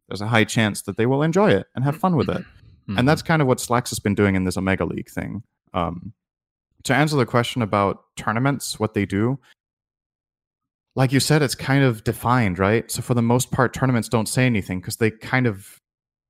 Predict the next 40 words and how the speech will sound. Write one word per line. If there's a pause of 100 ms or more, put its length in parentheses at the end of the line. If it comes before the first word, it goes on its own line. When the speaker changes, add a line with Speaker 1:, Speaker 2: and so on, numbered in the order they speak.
(120)
Speaker 1:
know
what
they're
gonna
get
because
they
get
the
same
thing
most
of
the
time. (200)
If
there's
something
special
they
want
to
do, (300)
uh,
or
try
with,
like,
a
triacast
or
a
different
kind
of
thing,
they
will
obviously
inform.